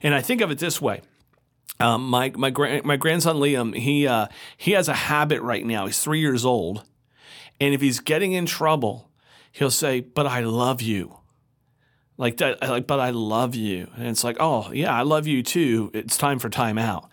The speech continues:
And, and, and I think sometimes, uh, no, I know that we do this. Like, we're going through a difficult time, and, and sometimes that difficulty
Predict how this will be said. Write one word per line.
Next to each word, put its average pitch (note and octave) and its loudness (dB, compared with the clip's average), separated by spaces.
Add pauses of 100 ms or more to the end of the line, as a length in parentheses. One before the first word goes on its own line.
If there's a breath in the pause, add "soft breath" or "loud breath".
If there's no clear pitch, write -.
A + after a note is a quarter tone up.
(460 loud breath)
And, C3+ 0
and, C#3 0
and D3 2
I C3+ 0
think A3+ 0
sometimes, C3+ 0 (440 loud breath)
uh, A#2+ 0
no, C#3 4
I B2+ 2
know B2+ 0
that A2+ -2
we A2 -2
do G#2 -2
this. E2+ -6 (540 loud breath)
Like, C#3+ 0
we're D#3 0
going F3+ 2
through F#3 2
a D#3 2
difficult D#3+ 0
time, D3+ 0
and, B2 -2
and C#3 0
sometimes A#3 2
that D#3 2
difficulty D#3+ 0